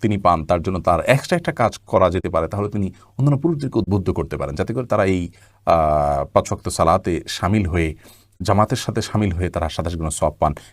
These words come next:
কোনো ভালো কাজের পথ কেউ দেখায় আল্লাহ তাআলা তাকেও তার সমপরিমাণ সওয়াব দান করে। অতএব এর মাধ্যমে আমাদের বোনরা এই সওয়াবের, আহ, ভাগীদার হতে পারেন। আকবর খান জানতে চেয়েছেন, আমাদের সমাজে যেভাবে মহিলা মাহফিল শুরু হয়েছে,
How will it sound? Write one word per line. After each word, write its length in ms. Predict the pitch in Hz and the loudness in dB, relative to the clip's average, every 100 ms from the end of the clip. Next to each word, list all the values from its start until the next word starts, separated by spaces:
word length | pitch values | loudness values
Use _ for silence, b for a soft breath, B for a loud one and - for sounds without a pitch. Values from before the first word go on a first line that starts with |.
| B | B
কোনো 140 | 147 127 | 0 2
ভালো 220 | 104 117 | 2 2
কাজের 240 | 117 110 101 | 2 2 4
পথ 220 | 135 151 | 4 4
কেউ 120 | - 95 | 2 0
দেখায় 260 | 92 95 85 | 2 0 -2
আল্লাহ 140 | 82 | -2
তাআলা 140 | 80 | -4
তাকেও 260 | 76 76 107 | -4 -6 -6
তার 140 | 101 | -6
সমপরিমাণ 380 | - - 73 69 | -8 -8 -8 -8
সওয়াব 260 | 71 71 - | -6 -6 -4
দান 160 | 151 147 | -4 -2
করে। 180 | 92 | 0
অতএব 200 | 82 131 110 b b b | 0 -2 -4 b b b
এর 120 | 120 | 2
মাধ্যমে 280 | 131 135 143 | 2 2 0
আমাদের 180 | 98 82 | 0 0
বোনরা 340 | 82 80 73 b b b | 0 0 -2 b b b
এই 80 | 82 | -4
সওয়াবের, 460 | - 76 73 78 - _ _ - | 0 0 0 -4 -6 _ _ -2
আহ, 320 | 82 76 - | 2 2 0
ভাগীদার 360 | 82 87 76 76 | -2 0 0 -4
হতে 180 | - - | -4 -2
পারেন। 220 | 76 110 - B B B B B B | 2 2 2 B B B B B B
আকবর 320 | 117 110 143 | 4 6 4
খান 180 | - 160 | 6 4
জানতে 240 | 139 131 | 4 2
চেয়েছেন, 280 | 135 139 151 | 2 2 2
আমাদের 260 | 120 107 110 | 4 2 2
সমাজে 300 | 113 113 110 | 2 2 4
যেভাবে 360 | 95 98 104 | 4 4 4
মহিলা 760 | 92 92 117 90 80 101 131 - - | 2 2 4 4 4 4 0 -6 -2
মাহফিল 360 | 104 117 143 175 | 4 4 6 2
শুরু 240 | - 117 | 4 4
হয়েছে, 400 | 92 80 - 73 | 4 2 0 -6